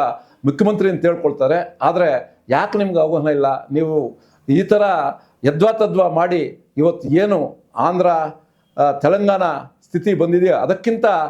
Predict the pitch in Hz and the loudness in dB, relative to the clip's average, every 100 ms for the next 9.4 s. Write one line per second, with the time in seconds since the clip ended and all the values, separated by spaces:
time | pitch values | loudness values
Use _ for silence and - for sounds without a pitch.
0 | - _ - - 190 208 - - 226 226 | -8 _ -8 -2 0 0 -2 0 0 2
1 | 240 226 - - 175 196 185 156 156 - | 2 0 -2 -12 -8 -2 0 0 -2 -8
2 | - 151 175 175 156 139 117 98 104 _ | -6 0 0 0 -2 -4 -4 -8 -12 _
3 | _ _ 120 180 175 185 214 185 156 143 | _ _ 0 2 2 2 2 2 -2 -4
4 | 143 151 135 180 196 190 180 175 196 170 | -2 0 4 2 2 -2 -4 0 0 0
5 | 165 - _ - 143 202 214 214 226 226 | -4 -14 _ -2 -2 0 0 0 2 2
6 | 214 214 208 190 147 208 233 202 165 120 | 2 0 0 0 2 2 2 0 -2 -4
7 | 101 98 _ _ _ _ _ _ 196 190 | -10 -20 _ _ _ _ _ _ -2 0
8 | 381 - 180 196 175 151 156 180 165 147 | 0 -2 2 2 2 0 0 0 0 -2
9 | 107 104 - | -2 -8 -18